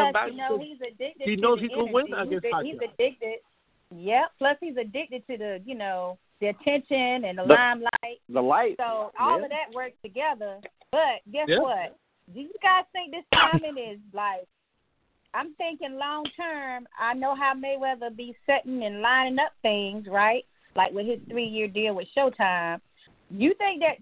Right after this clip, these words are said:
Speaker 2: I mean, this, this whole coming back right now is no coincidence.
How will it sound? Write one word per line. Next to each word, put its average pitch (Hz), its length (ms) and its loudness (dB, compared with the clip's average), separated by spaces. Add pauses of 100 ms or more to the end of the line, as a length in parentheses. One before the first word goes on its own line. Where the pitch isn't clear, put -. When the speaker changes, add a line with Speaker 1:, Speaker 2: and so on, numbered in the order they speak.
(140)
Speaker 2:
I 254 60 4
mean, 254 340 -6
this, 302 160 -4 (140)
this 330 180 -4
whole 311 480 4
coming 320 260 -2
back 285 260 2
right 277 220 0
now 269 520 -4
is 220 160 -8
no 247 360 -4
coincidence. 208 680 -8